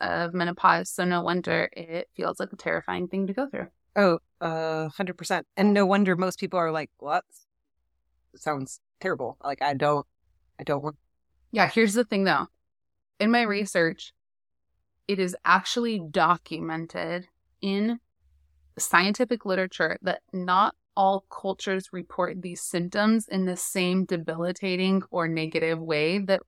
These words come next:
Speaker 1: Western culture does.
Speaker 2: That's fascinating.
Speaker 1: And so you have to, like, you have to think, if it was purely biological and hormonal, then all women in all cultu-,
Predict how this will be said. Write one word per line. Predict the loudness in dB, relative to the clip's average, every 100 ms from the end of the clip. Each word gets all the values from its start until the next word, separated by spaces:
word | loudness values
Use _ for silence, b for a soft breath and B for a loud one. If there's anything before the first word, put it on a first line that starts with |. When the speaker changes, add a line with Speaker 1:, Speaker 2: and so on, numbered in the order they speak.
| _
Speaker 1:
Western | 2 2 2 0 -2
culture | 0 -4 -6 -6 -6
does. | -4 -6 -8 -12 _ _ _ _
Speaker 2:
That's | 2 2 2 -6 -20 _ _
fascinating. | 4 4 4 -4 -10 -8 -4 -4 -4 -8 -8
Speaker 1:
And | -6 -6 -4
so | 0 4 6 8 6 0 _ _ -8
you | -2 -2
have | 4 4 4
to, | 2
like, | 4 2 -2 _ _ _ _
you | -2 0
have | 0
to | -2
think, | -4 -4 -6 -12
if | -10
it | -8
was | -8 -12
purely | -12 -4 -2 0 4
biological | 8 8 8 6 6 0 -6 -2 -2
and | -2 -4
hormonal, | -2 -2 -2 0 0 0 -2 _ _ _ _ _ _
then | -6 -4
all | 0 0
women | 0 0 0
in | 0
all | 2 0
cultu-, | 0 -4 -4 -6 -6 -8